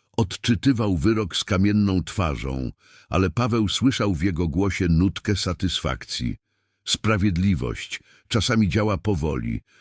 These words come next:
ale kiedy w końcu zadziała, ma w sobie coś przywracającego wiarę w porządek świata.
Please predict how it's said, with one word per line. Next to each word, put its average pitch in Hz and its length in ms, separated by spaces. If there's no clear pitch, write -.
ale 98 220
kiedy 95 260
w - 60
końcu 117 320
zadziała, 110 520
ma 117 160
w - 60
sobie 107 300
coś 104 240
przywracającego 95 1120
wiarę 92 440
w - 100
porządek 78 580
świata. 60 720